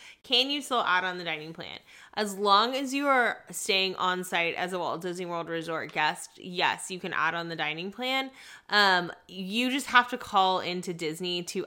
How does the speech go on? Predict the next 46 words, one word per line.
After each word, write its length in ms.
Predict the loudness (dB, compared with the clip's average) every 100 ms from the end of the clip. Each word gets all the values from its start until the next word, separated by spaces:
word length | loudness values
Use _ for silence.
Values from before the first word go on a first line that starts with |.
| 0
add 180 | 0
it. 240 | 2 -2 -2
So 220 | 0 0
as 200 | 0 -2
long 120 | -2
as 120 | -2
you're, 120 | -2 0
like, 320 | 0 -2 -6 _ -20 _
you're 100 | -6
staying 300 | 4 4 4
on 160 | 0 0
site 160 | 0
at 340 | 0 -4 -6 -8
the 80 |
resort, 640 | -6 -4 0 2 4 2 -6 -20 -20 _
but 340 | -4 4 4 4
you 180 | -2 0
don't 240 | 0 2
have 260 | 2 2 -2
park 220 | -4 -4
tickets 300 | -6 -10 -4
attached 280 | -2 -2 -4
'cause 120 | -8
you're 140 | -6 -4
an 180 | -4
annual 280 | -6 -8 -10
pass 280 | -6 -4 -4
holder, 320 | -6 -8 -6
then 180 | -4 -2
you 120 | 0
would 100 | -2
just 180 | -4 -10
call 520 | -2 4 6 4 0
to 240 | -4 -8 -4
Disney 440 | -4 -6 -6 -4
and 200 | -4 -6
then 100 | -4
they 100 | -4
would 140 | -4 -2
add 260 | -2 0 -2
that 200 | -4 -4
dining 280 | -6 -6
plan 240 | -8 -8 -8
on 340 | -8 -8 -10
for 280 | -14 -10 -8
you 400 | -8 -12 -14 -16